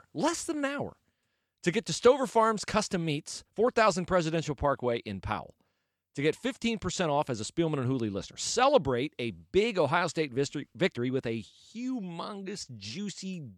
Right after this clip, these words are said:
s-, aged, grass-fed Angus steak from Stover Farms.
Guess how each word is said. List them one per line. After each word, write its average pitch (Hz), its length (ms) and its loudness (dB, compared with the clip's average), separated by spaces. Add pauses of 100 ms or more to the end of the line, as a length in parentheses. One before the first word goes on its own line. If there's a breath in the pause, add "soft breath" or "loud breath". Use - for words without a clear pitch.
(140)
s-, - 220 -16 (240)
aged, 196 640 -4
grass-fed 160 1200 -2 (500 soft breath)
Angus 165 420 -2
steak - 800 -6 (520)
from 113 120 -8
Stover 170 500 0
Farms. 104 380 -8